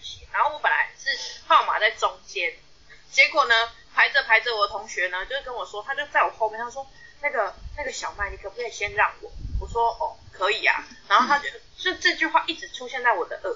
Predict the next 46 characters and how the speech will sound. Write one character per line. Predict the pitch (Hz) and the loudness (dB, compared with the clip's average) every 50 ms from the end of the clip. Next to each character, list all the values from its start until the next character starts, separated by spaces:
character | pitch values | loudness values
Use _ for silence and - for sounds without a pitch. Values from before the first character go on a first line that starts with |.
| - - | -6 -4
边， | 160 170 180 - | -2 -4 -2 2
然 | - 220 | 2 2
后 | 240 247 | 2 2
我 | |
就 | 240 - | 0 -2
一 | - - - | -2 -4 -6
直 | - - | -2 0
让， | 254 247 - | 0 0 0
一 | - - - | -2 -8 -10
直 | 202 | -2
让， | 190 226 226 - | 0 0 0 0
一 | - | -2
直 | - | -4
让， | 208 202 220 | -6 -4 -2
让 | 226 240 233 | -2 0 2
到 | 226 226 233 - - | 4 2 2 2 0
最 | 262 214 220 | 0 2 2
后 | - 254 - | 2 0 0
一 | - | -2
个， | - - - - - - - - - - - - - - - - - - | -6 -8 -8 -8 -8 -14 -20 -20 -20 -20 -20 -20 -20 -20 -20 -20 -4 2
然 | - 226 | 4 4
后 | - 294 | 4 4
就 | 330 320 | 2 -2
算 | - - - - 165 - | 0 4 4 4 4 2
了， | - - - - - - - - - | -4 -10 -14 -16 -20 -20 -20 -18 0
我 | - - | 2 2
还 | 311 | 2
爬 | - - - 226 254 | 4 4 4 4 6
上 | 320 330 294 | 4 2 2
去， | 320 330 | 0 -4
不 | - 277 | -2 2
是 | 320 294 | 2 4
有 | - 160 | 4 2
一 | 165 | 0
个 | - - | -2 -6
阶 | - - 214 202 208 | -6 0 2 2 2
梯 | - - 208 196 | 2 -2 -6 -2
吗？ | 196 190 202 | 0 0 2
就 | 233 262 | 2 2
那 | 285 285 | 2 2
个 | 269 240 - | 2 2 4
捐 | - 285 277 277 | 4 4 4 4
血 | - 208 185 | 2 -2 -2
车 | 185 233 233 | 0 -4 -4
不 | - | -4
是 | - | -10